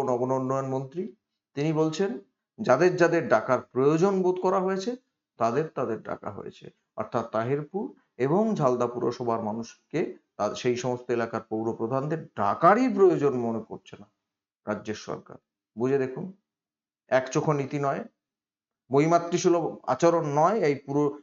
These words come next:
এই দুই পুরসভার বিরুদ্ধে। যারা তাহিরপুর থেকে দেখবেন এবং যারা ঝালদা থেকে দেখবেন আমাদের এই প্রতিবেদন, আপনারা কমেন্ট করবেন তো। আর সারা রাজ্যের মানুষ, আপনাদের কাছে অনুরোধ থাকছে, যারা এই প্রতিবেদন দেখবেন, আপনারা বলবেন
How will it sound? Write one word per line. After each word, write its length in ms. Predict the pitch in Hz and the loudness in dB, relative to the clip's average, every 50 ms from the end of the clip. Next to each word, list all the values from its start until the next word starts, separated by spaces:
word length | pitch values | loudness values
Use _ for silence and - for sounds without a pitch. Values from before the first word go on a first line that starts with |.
| _ _ - | _ _ -2
এই 140 | 127 135 139 | -2 0 0
দুই 200 | 131 143 156 160 | 2 2 0 0
পুরসভার 580 | 151 151 135 147 147 143 151 143 139 139 135 127 127 - _ _ _ _ _ _ _ - | 0 0 0 0 0 2 2 0 2 0 -2 -2 -6 -12 _ _ _ _ _ _ _ -8
বিরুদ্ধে। 420 | 113 131 139 147 139 139 139 175 185 220 - _ _ _ _ _ _ _ _ _ _ _ _ _ _ - | -4 -2 -2 -2 -4 -4 -6 -6 -6 -6 -10 _ _ _ _ _ _ _ _ _ _ _ _ _ _ -4
যারা 240 | 117 131 131 139 135 | 4 4 4 4 6
তাহিরপুর 420 | - 131 143 160 170 160 175 170 170 | 6 6 6 6 4 2 0 -2 0
থেকে 240 | - 185 156 175 | 0 0 0 2
দেখবেন 360 | 156 165 160 156 160 190 190 185 | 2 2 -2 0 0 0 2 2
এবং 240 | 160 151 143 131 | 0 -2 -2 0
যারা 160 | 120 123 117 107 | 0 0 0 0
ঝালদা 340 | 104 110 120 143 151 165 160 | 0 0 0 2 2 0 0
থেকে 220 | 165 165 131 143 135 | 0 0 -2 0 0
দেখবেন 320 | 127 123 113 120 127 117 | -2 -2 -2 -2 -4 -2
আমাদের 240 | 113 107 107 110 107 | -2 -4 -4 -4 -4
এই 60 | 107 | -6
প্রতিবেদন, 500 | 101 104 - 127 - - - 113 110 113 - | -6 -8 -14 -16 -14 -10 -10 -10 -10 -8 -12
আপনারা 280 | 107 - - - 123 123 | -12 -12 -8 -4 -4 -4
কমেন্ট 360 | - - 120 127 - 151 - | -2 -2 -4 -4 -4 -6 -6
করবেন 240 | - 151 151 160 156 - - | -8 -8 -8 -8 -12 -14 -18
তো। 60 | _ - _ _ _ _ _ _ _ - - | _ -20 _ _ _ _ _ _ _ -6 -4
আর 80 | 123 | -4
সারা 300 | - - 143 147 165 175 | -2 2 4 6 6 8
রাজ্যের 340 | 185 185 165 156 170 185 160 | 6 4 2 4 2 4 4
মানুষ, 320 | 156 143 156 170 160 - | 4 0 0 0 0 0
আপনাদের 380 | 147 123 - - 139 135 135 127 | -2 -2 -2 -4 -4 -2 -2 0
কাছে 240 | 123 127 123 - 120 | 0 -4 -4 -2 -4
অনুরোধ 320 | 117 120 123 131 127 131 - | -2 -2 -2 -2 -4 -4 -6
থাকছে, 340 | 135 123 - - - 208 - _ _ _ _ _ | -8 -8 -8 -12 -16 -16 -16 _ _ _ _ _
যারা 240 | - 127 139 170 190 | 4 6 8 8 8
এই 60 | 196 | 6
প্রতিবেদন 520 | 190 190 185 165 180 165 170 165 165 151 135 | 6 4 2 2 2 0 2 0 0 2 2
দেখবেন, 260 | 143 135 123 143 135 | 0 0 2 0 0
আপনারা 300 | 127 107 - 131 123 127 | 0 -2 -4 -2 -2 -2
বলবেন 460 | 110 143 170 175 165 160 127 113 - | 2 2 2 4 4 2 2 0 -2